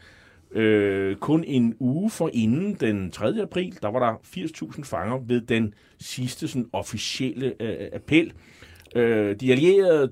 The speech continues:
de, øh, sådan rimelig konsekvente, de, øh, f-, siger til de lokale inde i Weimar, at, øh, nu skal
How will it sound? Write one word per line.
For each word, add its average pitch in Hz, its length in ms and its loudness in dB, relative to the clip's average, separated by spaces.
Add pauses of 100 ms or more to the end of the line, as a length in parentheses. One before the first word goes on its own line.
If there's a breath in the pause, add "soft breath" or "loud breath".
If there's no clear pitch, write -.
de, 165 280 -4
øh, 107 160 4
sådan 127 180 -8
rimelig 170 180 -6
konsekvente, 147 680 -6
de, 156 300 -10
øh, 101 340 0
f-, - 340 -18
siger 165 180 -8
til 147 140 -10
de 117 60 -4
lokale 143 480 -6
inde 135 160 -4
i 110 160 -2
Weimar, 117 520 -2
at, 101 360 -4
øh, 107 160 0
nu 127 100 -4
skal - 220 -12